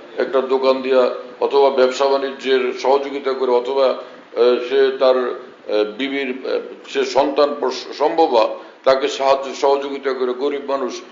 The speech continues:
পরে তাকে খ্রিস্টান বানায় ফেললো, নির্দোষ সে।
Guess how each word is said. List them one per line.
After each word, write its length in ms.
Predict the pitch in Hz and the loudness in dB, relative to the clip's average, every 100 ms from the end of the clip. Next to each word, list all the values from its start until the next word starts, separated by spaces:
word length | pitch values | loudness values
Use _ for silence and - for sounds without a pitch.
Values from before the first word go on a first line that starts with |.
| - - - | -20 -6 6
পরে 200 | 170 160 | 6 6
তাকে 280 | 147 147 147 | 2 0 -4
খ্রিস্টান 440 | 127 127 147 151 | -6 -2 0 2
বানায় 300 | 147 147 143 | 2 2 0
ফেললো, 320 | 151 160 165 - - - - | -2 -4 -8 -10 -18 -20 -12
নির্দোষ 540 | 143 135 107 104 - | -8 -8 -6 -6 -6
সে। 80 | 82 | -12